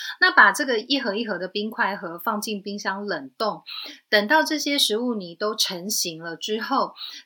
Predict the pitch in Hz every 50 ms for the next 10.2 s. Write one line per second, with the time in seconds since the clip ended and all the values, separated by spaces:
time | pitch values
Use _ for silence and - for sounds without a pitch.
0 | _ - 339 320 247 226 175 165 - - 240 240 247 208 190 202 - 226 226 233
1 | 233 - 247 233 208 196 - - 180 170 170 196 220 190 156 151 175 190 185 180
2 | - - 240 214 190 185 - - 208 190 196 190 170 143 131 120 - - _ -
3 | - - - - - - - 202 185 190 240 240 226 208 180 - - 233 220 226
4 | 240 247 - 254 233 202 185 - _ - 302 269 226 196 185 185 165 - - 143
5 | 143 139 - 208 208 220 202 185 175 175 175 170 156 170 196 196 190 - 254 -
6 | - 247 233 202 180 160 135 - - _ 220 196 165 - - _ _ _ _ -
7 | - - - - - 359 381 370 349 320 - 320 302 302 302 302 254 202 170 170
8 | 165 170 196 233 226 214 202 175 165 170 175 160 - 269 262 233 - - _ -
9 | - 196 180 180 196 226 233 208 190 175 170 175 165 170 165 165 170 180 - -
10 | 233 214 190 180